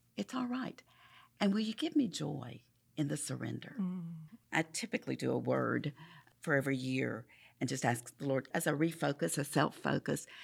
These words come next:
Speaker 1: "And my word this year is joy." And just, that has just been something we're continually, when I find myself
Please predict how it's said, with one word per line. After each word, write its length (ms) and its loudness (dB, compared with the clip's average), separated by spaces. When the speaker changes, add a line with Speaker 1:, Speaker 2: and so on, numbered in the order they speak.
Speaker 1:
"And 220 6
my 400 6
word 360 4
this 280 2
year 360 2
is 220 8
joy." 520 2
And 200 2
just, 500 0
that 180 4
has 120 -2
just 140 0
been 120 2
something 340 2
we're 100 0
continually, 800 2
when 140 8
I 100 6
find 360 6
myself 500 4